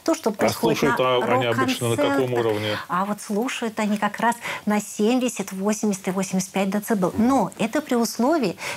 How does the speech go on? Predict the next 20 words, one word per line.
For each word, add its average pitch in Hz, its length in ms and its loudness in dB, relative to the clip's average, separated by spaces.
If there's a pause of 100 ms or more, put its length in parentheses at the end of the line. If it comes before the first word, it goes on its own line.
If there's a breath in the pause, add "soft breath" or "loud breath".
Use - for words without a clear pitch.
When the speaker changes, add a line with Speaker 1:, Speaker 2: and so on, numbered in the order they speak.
Speaker 1:
это 185 180 0
они 196 140 2
любят 277 320 0
громкую 202 400 0
музыку, 180 340 -4
при 185 140 -2
условии, 269 260 0
если 247 240 0
находятся 220 540 0
дома. 196 440 0
Но 240 120 2
так 330 180 -2
как 302 180 -2
наша 277 380 2 (320 loud breath)
молодежь 208 400 2
всегда 202 260 -2
пользуется 208 460 -2
общественным 185 540 -2
транспортом 196 760 -2
городским 196 480 0